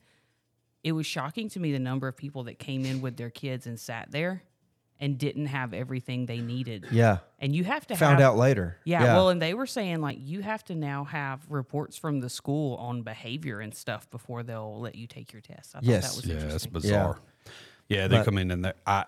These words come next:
Speaker 3: I hate going. That's one of my least, you know, no matter what it is you're doing at one of those offices, you
Speaker 1: Mm-hmm.
Speaker 3: know,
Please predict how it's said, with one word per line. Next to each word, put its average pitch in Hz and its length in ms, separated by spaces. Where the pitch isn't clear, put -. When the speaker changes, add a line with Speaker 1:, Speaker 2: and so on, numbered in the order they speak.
Speaker 3:
I 101 160
hate 98 360
going. 98 260
That's 98 260
one 107 120
of 98 40
my 92 180
least, 107 240
you 123 120
know, 104 240
no 110 120
matter 113 180
what 98 160
it 92 140
is 90 160
you're 85 100
doing 90 320
at 101 140
one 98 140
of 87 60
those 78 320
offices, 95 680
you 156 120
Speaker 1:
Mm-hmm. 131 100
Speaker 3:
know, 82 180